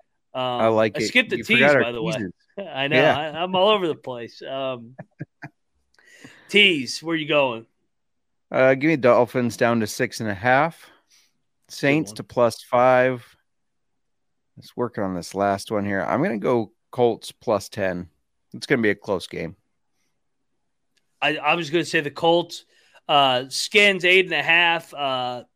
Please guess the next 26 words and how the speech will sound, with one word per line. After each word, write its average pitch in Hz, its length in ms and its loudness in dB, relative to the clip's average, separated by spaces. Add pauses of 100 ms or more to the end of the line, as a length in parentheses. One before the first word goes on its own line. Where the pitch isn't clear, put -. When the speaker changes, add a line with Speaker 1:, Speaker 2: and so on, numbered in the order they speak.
(1120)
Speaker 1:
my 156 220 0
God, 143 280 0
if 131 100 -10
you 151 160 -8
lose 147 240 -4
by 131 140 -6
more 135 220 -6
than 127 80 -10
a 117 40 -14
touchdown, 135 400 -8
the 123 80 -10
Falcons 120 460 -6
this 123 160 -10
season's 113 380 -12
over. 117 420 -8 (480)
And 156 180 -6
then 214 260 8
give 262 180 0
me 339 40 0
the 330 80 0
Bears 262 380 6
plus - 280 -2
eight 220 140 6
and 202 60 -8
a 175 60 -2
half. 170 360 -2